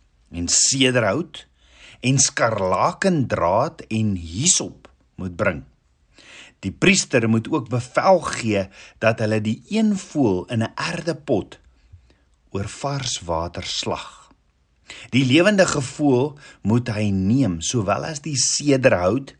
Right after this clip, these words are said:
en die skarlakendraad en die hisop, en die, en die lewendige voël insteek in die bloed van, van die voël wat oor die vars water geslag is. En hy moet op hom wat van die melaatse gereinig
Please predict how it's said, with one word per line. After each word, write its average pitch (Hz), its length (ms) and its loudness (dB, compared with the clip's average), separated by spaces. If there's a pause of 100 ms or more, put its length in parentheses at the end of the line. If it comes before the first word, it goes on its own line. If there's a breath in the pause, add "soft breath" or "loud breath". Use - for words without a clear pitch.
(600 soft breath)
en 113 200 0
die 107 120 -2
skarlakendraad 107 1300 0
en 120 100 2
die 110 140 2
hisop, 123 520 -2 (420 loud breath)
en 131 420 -2 (200)
die, 107 560 -2
en 110 180 -2
die 104 140 -2
lewendige 107 560 0
voël 143 520 -4
insteek 147 560 -2
in 107 100 2
die 95 140 2
bloed 113 260 0
van, 104 300 -4 (260 loud breath)
van 117 260 2
die 107 120 0
voël 143 400 0
wat 107 240 2
oor 110 100 -2
die 98 160 -8
vars 131 480 -6 (100)
water 90 560 -4 (220 soft breath)
geslag - 600 -4
is. - 180 -10 (1000 loud breath)
En 135 200 2
hy 143 80 6
moet 147 140 -2
op 139 180 -2
hom 151 240 4
wat 139 240 0
van 123 140 0
die 113 80 2
melaatse 107 600 -2
gereinig 117 720 -2